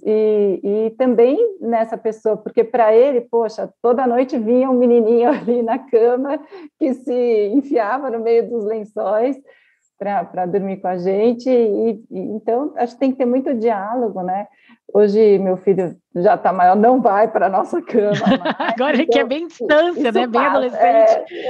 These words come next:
Speaker 1: é,
Speaker 2: Ele quer mais
Speaker 1: exatamente, também
Speaker 2: distância
Speaker 1: nem
Speaker 2: do quarto.
Speaker 1: caberia mais. <laughs>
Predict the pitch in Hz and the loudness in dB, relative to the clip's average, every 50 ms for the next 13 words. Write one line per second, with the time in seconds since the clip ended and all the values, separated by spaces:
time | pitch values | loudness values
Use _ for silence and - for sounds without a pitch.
0 | 254 254 247 247 240 240 240 262 - 233 240 240 247 254 254 - 226 - - - | -4 0 2 4 4 4 2 2 0 0 0 0 0 -2 0 0 -2 -2 0 2
1 | 349 269 262 294 269 339 359 - 302 262 233 - - - - 262 254 254 262 254 | 2 2 2 2 0 -2 -4 -4 -2 -2 -2 -2 -4 -4 -4 -4 -4 -2 0 2
2 | 247 240 233 233 233 208 214 - 294 - - - 220 202 - - 247 - - - | 2 2 2 0 0 0 0 0 0 -2 -4 -8 -12 -12 -12 -16 -20 -10 -6 -6
3 | 220 202 - - - - 294 | -6 -6 -6 -8 -8 -8 -8